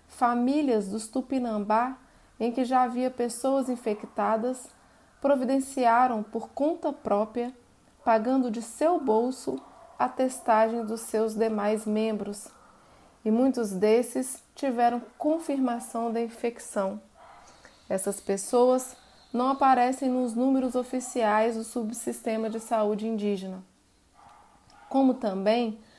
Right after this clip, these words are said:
não aparecem nesses números os indígenas infectados que, por viverem fora de seus territórios, não são assistidos pelo subsistema. Ora,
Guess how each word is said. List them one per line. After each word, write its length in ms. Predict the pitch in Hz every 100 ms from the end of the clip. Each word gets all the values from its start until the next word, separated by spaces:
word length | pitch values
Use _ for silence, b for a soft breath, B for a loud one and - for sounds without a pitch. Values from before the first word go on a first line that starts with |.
| B B -
não 240 | 262 302
aparecem 640 | 294 233 214 226 240 226
nesses 380 | 214 208 190 190
números 560 | 226 262 220 208 - - b b b -
os 160 | 262
indígenas 560 | 285 262 262 247 269 254
infectados 1000 | 269 269 269 269 - 247 247 247 220 -
que, 400 | - 240 214 b b b _
por 140 | 285
viverem 440 | 285 277 254 262 254
fora 460 | - 269 277 294
de 100 | 240
seus 340 | - - 226 226
territórios, 880 | - 202 196 - 240 247 247 240 - B B B
não 180 | 262 277
são 180 | 277 269
assistidos 800 | 269 277 269 - - 262 247 -
pelo 240 | 254 240
subsistema. 960 | 240 - 240 - 254 - 233 214 202 208 - _ _
Ora, 520 | 220 214 202 180 175